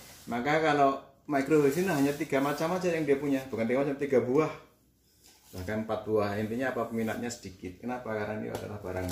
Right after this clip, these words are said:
mewah, bukan orang biasa yang beli, yang pakai-pakai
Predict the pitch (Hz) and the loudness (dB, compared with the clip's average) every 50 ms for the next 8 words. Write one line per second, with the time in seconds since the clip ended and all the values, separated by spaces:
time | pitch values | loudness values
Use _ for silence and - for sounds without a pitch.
0 | 85 82 78 76 76 78 - - - - - _ - - - - - - - - | -4 -6 -6 -8 -10 -12 -14 -20 -20 -20 -20 _ -20 -20 -20 -20 -20 -20 -20 -20
1 | - - - - - - 90 90 92 92 90 92 95 95 92 95 98 95 92 - | -20 -20 -20 -20 -16 -12 -10 -8 -6 -6 -6 -6 -6 -6 -6 -8 -8 -8 -6 -6
2 | 123 120 123 123 120 110 110 104 101 104 104 101 104 101 98 98 95 98 - - | -4 -2 -2 -2 -2 -2 -6 -6 -8 -6 -6 -6 -8 -8 -10 -12 -12 -12 -12 -12
3 | 92 - 85 | -14 -14 -14